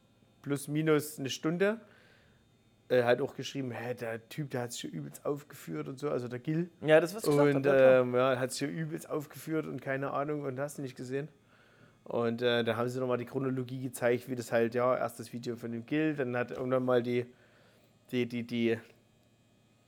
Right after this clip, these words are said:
Speaker 1: die Bild tatsächlicherweise hatte dann, äh, die, äh, Überwachungskamerabilder dann zugespielt gekriegt.
Speaker 2: Ganz zufällig.
Speaker 1: Wo man, wo man halt dann gesehen hat, ah, der hat zwar ein T-Shirt an,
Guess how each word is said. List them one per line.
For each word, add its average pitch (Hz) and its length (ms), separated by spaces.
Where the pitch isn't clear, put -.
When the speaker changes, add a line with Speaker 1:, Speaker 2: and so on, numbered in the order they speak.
Speaker 1:
die 131 60
Bild 147 340
tatsächlicherweise 147 1000
hatte 123 220
dann, 120 280
äh, 117 240
die, 110 360
äh, 104 440
Überwachungskamerabilder 151 1040
dann 151 180
zugespielt 156 480
gekriegt. 151 460
Speaker 2:
Ganz 175 300
zufällig. 131 380
Speaker 1:
Wo 160 60
man, 143 80
wo 151 100
man 143 160
halt 139 180
dann 139 140
gesehen 139 320
hat, 143 160
ah, 110 200
der 120 120
hat 123 160
zwar 127 140
ein 127 40
T-Shirt 165 300
an, 151 200